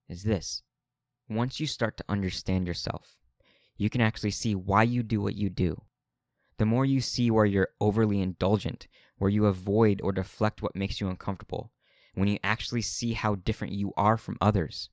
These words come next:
from the opposite sex, from the stereotypes of life,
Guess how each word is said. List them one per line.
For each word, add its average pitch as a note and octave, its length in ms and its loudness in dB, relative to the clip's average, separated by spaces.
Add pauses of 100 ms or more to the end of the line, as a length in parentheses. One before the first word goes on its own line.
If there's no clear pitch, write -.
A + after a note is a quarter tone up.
(300)
from G2+ 160 -2
the G#2 80 0
opposite G2 320 -2
sex, - 480 -2 (280)
from G#2 160 -4
the G2+ 40 0
stereotypes G#2+ 840 2
of E2+ 120 -6
life, - 400 -8